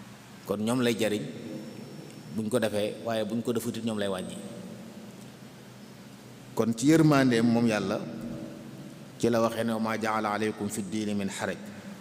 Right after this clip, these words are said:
Diina jii ma leen jox ngir war cee tënku, xaraj nekku ci, benn karaj luy xatal di naqaral wala mu mettil ak dund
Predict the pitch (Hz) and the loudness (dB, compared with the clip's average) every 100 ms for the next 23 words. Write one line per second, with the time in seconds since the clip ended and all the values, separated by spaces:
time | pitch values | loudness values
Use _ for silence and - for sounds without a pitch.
0 | 107 117 113 107 131 139 123 117 110 110 | -4 -2 -2 -2 -2 0 -2 -2 -4 -4
1 | 113 120 120 143 135 113 - - - - | -4 -2 -2 0 0 -2 -8 -10 -14 -8
2 | - 156 147 - 113 - 117 95 120 139 | -2 2 2 0 -6 -6 -10 -4 -2 0
3 | 139 - 160 139 - 123 139 123 156 139 | -2 -2 2 2 0 -4 -4 -4 -2 -2
4 | - - - - - 123 131 - 147 131 | -2 -10 -14 -14 -8 -2 0 0 0 2
5 | 127 127 139 135 147 147 151 135 123 113 | 2 0 0 0 -2 -2 -2 -2 -2 -2